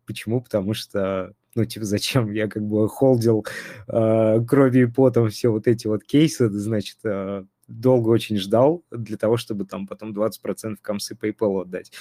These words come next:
Понятное дело, это там вариант не подошёл сразу мне. А, м, Skrill, он, по-моему, тоже какие-то нюансы были. Он чё-то, по-моему, не для... Ну, типа, эта тема для, для Британии, но, типа, не для жителей России.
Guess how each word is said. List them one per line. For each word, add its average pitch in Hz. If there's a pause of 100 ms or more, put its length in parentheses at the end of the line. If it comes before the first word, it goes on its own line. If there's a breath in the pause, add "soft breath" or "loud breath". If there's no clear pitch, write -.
(340 loud breath)
Понятное 127
дело, 110
это 101
там 92
вариант 107
не 110
подошёл 104
сразу 98
мне. 110
А, 101 (280)
м, 110
Skrill, 151
он, 123
по-моему, 135
тоже 127
какие-то 107
нюансы 156
были. 139 (280 loud breath)
Он 110
чё-то, 120
по-моему, 120
не 120
для... 110 (300)
Ну, 123
типа, 110
эта 110
тема 117
для, 101 (300)
для 101
Британии, 117
но, 107 (140)
типа, -
не 110
для 107
жителей 101
России. 117